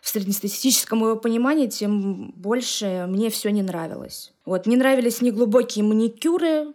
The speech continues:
э, не нравились ни вот эти дизайны, знаешь, рисовашки, мультяшки, Гуфи на ногтях, Микки Маус, помнишь?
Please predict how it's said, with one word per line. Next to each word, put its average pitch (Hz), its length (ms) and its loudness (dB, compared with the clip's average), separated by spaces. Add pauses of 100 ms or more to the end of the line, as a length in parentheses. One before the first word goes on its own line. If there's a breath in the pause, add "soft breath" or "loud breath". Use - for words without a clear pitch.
(160)
э, 185 160 -2
не 202 140 2
нравились 220 680 0
ни 208 400 2
вот 190 160 -2
эти 190 140 -4
дизайны, 254 480 2
знаешь, 240 240 0
рисовашки, 233 600 2
мультяшки, 214 600 0
Гуфи 220 400 -2
на 208 100 0
ногтях, 180 540 -6
Микки 175 180 -8
Маус, 196 340 -6
помнишь? 196 440 -12